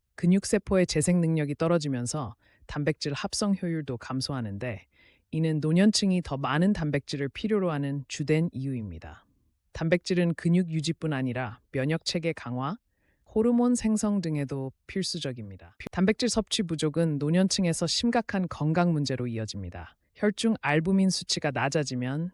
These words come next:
면역 글로불린 생성이 감소해 감염에 취약해집니다. 또한 뼈 밀도가 이십 퍼센트 이상 떨어져 골절 위험이 세 배 증가하며 상처 회복 속도도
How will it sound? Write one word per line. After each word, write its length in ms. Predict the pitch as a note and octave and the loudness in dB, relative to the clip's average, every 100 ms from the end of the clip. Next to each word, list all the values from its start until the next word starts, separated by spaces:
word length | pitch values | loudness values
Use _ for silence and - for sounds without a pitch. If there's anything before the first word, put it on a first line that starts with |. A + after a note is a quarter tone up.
| _ | _
면역 420 | - C#3 D3+ F3 - | -4 0 2 0 -2
글로불린 500 | D3+ D#3 D#3 D3+ D3+ | 0 0 0 -2 -2
생성이 420 | D#3+ D3+ C#3+ C3 | -2 -4 -4 -4
감소해 640 | - A#2 - A2 B2 C#3 - - | -4 -6 -6 -6 -6 -8 -12 -12
감염에 560 | - C3 C#3 D3+ D#3 | -6 -4 -2 -2 -4
취약해집니다. 960 | - - D#3 - A2 F#2+ F#2 D#2+ - - _ _ _ _ _ _ - | -4 -2 -2 -2 -10 -10 -12 -12 -16 -20 _ _ _ _ _ _ -2
또한 320 | F#3+ E3 C#3 - | 2 2 2 2
뼈 160 | F#3+ | 6
밀도가 500 | G#3 F3 E3 D3 C#3+ | 6 4 0 0 -2
이십 340 | - D#3+ - - | -2 -2 -2 0
퍼센트 400 | G3 F#3 - D#3 | 0 0 -2 -2
이상 260 | C3 C#3+ C3+ | -2 -4 -4
떨어져 520 | C#3 C#3 A#2 A#2 C3+ _ _ _ | -4 -2 -4 -6 -8 _ _ _
골절 500 | - E3 - G3+ G3 | -2 -2 2 4 4
위험이 340 | D3 D3 C#3 C3+ | 2 0 0 -2
세 260 | - - | 0 2
배 200 | F3 F#3 | 4 4
증가하며 760 | D#3 C3+ B2+ A2+ G#2+ G#2 B2 F3 _ _ | 4 0 -2 -4 -6 -6 -6 -8 _ _
상처 520 | - - G#3+ G#3+ A3+ F#3+ | -16 -2 -2 0 0 0
회복 280 | F#3+ F#3+ | 0 -2
속도도 600 | - D#3 - C3+ C#3 E3+ | -6 -10 -8 -8 -4 -6